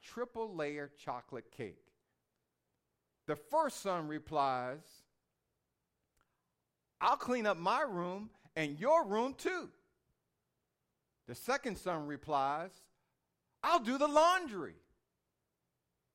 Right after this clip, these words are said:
The third son replies, "It's to die for." The scripture I want to use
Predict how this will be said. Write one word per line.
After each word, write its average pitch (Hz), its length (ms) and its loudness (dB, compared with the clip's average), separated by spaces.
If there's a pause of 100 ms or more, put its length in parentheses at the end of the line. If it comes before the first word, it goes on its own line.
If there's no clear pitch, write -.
(140)
The 143 100 -8
third 262 540 -2
son 143 300 -4
replies, 123 760 -4 (1000)
"It's 196 360 -6 (100)
to 165 120 -4
die 104 540 -6 (160)
for." - 300 -20 (3750)
The 196 100 -4
scripture 285 480 -2
I 214 120 2
want 208 240 0
to 180 60 -4
use 151 840 -8